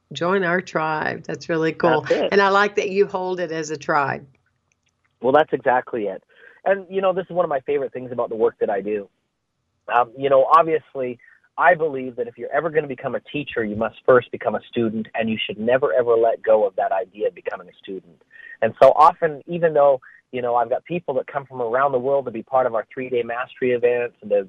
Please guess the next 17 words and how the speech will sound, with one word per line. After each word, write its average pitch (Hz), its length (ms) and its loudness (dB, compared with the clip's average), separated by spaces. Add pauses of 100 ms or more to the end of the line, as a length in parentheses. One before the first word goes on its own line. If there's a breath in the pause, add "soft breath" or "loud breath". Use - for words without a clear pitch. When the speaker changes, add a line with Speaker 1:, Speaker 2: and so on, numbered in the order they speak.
(100)
Speaker 2:
visit 120 240 0
us 120 160 2
at 113 80 -2 (100)
other 123 240 2 (100)
trainings 123 360 -2 (100)
for 98 220 -2 (400 loud breath)
whether 110 220 2
it's - 160 -12
the 104 40 -2
wealth 123 320 4
seminars 120 440 0
or 95 80 0
what 120 160 2
have 120 240 2
you, 120 180 -2 (460 loud breath)
uh, 135 140 6 (100)
I 143 100 -2